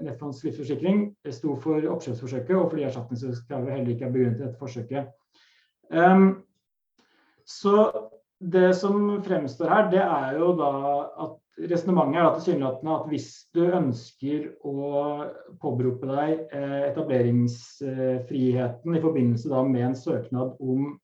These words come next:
eh, konsesjon til å drive bankvirksomhet i Norge, når du da er en norsk søker, eh, eid av norske aksjonærer, eh, så er det, tilsier det at du da må nærmest ha gitt det til kjenne, da, en intensjon om at du da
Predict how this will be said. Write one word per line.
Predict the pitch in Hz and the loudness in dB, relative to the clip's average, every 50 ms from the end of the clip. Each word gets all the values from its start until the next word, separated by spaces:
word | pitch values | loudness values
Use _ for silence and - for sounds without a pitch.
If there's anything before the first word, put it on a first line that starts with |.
| _ | _
eh, | - 139 135 135 135 135 131 135 123 - - _ _ _ _ _ _ _ _ _ - | -12 -10 -8 -8 -6 -6 -6 -8 -8 -10 -14 _ _ _ _ _ _ _ _ _ -4
konsesjon | - 156 - 160 160 - - 156 143 143 143 147 156 156 - | -2 -2 0 0 -2 -2 0 0 2 2 2 0 -2 -4 -4
til | - 160 156 147 | -2 0 0 0
å | 147 156 | 0 2
drive | 160 147 143 143 | 0 0 0 0
bankvirksomhet | 143 135 127 120 - 139 120 120 147 135 143 | 0 0 0 0 -2 -4 -4 -4 -4 -2 -2
i | 160 | 0
Norge, | 165 143 131 123 160 185 | 0 0 0 2 2 4
når | 185 170 160 | 4 6 6
du | 156 | 4
da | 143 135 127 127 123 | 4 4 2 2 0
er | 120 139 | 0 -2
en | 147 147 143 | -2 -4 -4
norsk | 139 131 - - - | -6 -6 -8 -10 -10
søker, | - - 160 120 120 - - 135 139 135 135 143 143 | -6 -4 -4 -4 -4 -6 -4 -4 -4 -4 -4 -4 -4
eh, | 139 139 135 135 131 131 131 | -4 -4 -4 -4 -4 -4 -2
eid | 127 131 131 131 | -2 -2 -2 -2
av | 127 127 131 131 143 | -2 -2 -2 -4 -4
norske | 143 123 - - - 135 131 131 131 131 | -6 -6 -8 -8 -8 -6 -4 -4 -4 -4
aksjonærer, | 127 120 160 160 139 127 127 151 196 247 233 208 - - _ _ - | -6 -4 -4 -4 -2 0 2 4 4 4 4 2 0 -6 _ _ -10
eh, | 147 147 156 156 151 | -8 -6 -4 -4 -4
så | - - 170 165 160 165 160 160 160 160 | -4 0 2 4 4 4 4 4 4 4
er | 151 143 139 139 139 | 2 0 -2 -2 -2
det, | 143 143 143 143 139 - - - - - - - - - - - _ _ | -2 -2 -2 -4 -6 -10 -14 -14 -14 -14 -14 -16 -20 -20 -20 -20 _ _
tilsier | - 175 135 120 - - 151 147 147 | -2 -2 -2 -2 -4 -4 -4 -4 -2
det | 135 127 | -2 -2
at | 127 127 135 | -4 -4 -4
du | 143 | -4
da | 139 131 123 | -4 -2 0
må | 123 127 127 131 131 139 139 143 139 | 0 0 2 0 0 0 0 -2 0
nærmest | 135 131 120 120 117 123 | 0 0 -2 -2 -2 -4
ha | 139 | -4
gitt | 127 120 - - _ _ _ | -6 -6 -8 -10 _ _ _
det | - 143 123 | -14 -10 -8
til | 160 | -8
kjenne, | - - - 214 - 135 123 120 147 165 | -10 -6 -2 0 2 4 4 4 4 4
da, | 151 139 | 4 4
en | 135 135 | 4 2
intensjon | 127 - 151 139 117 - - - - 147 143 143 160 175 180 180 175 - 175 - - _ _ _ - - - - - - | 0 0 -2 -4 -4 -6 -12 -14 -16 -14 -6 -2 2 4 6 6 4 4 0 -8 -16 _ _ _ -20 -20 -20 -18 -14 -10
om | 143 139 139 147 147 151 143 123 117 - - | -6 -6 -4 -2 -2 -2 -4 -4 -6 -10 -12
at | - 147 127 - | -12 -12 -10 -8
du | - 160 143 | -6 -4 -2
da | 131 131 127 | -2 -2 0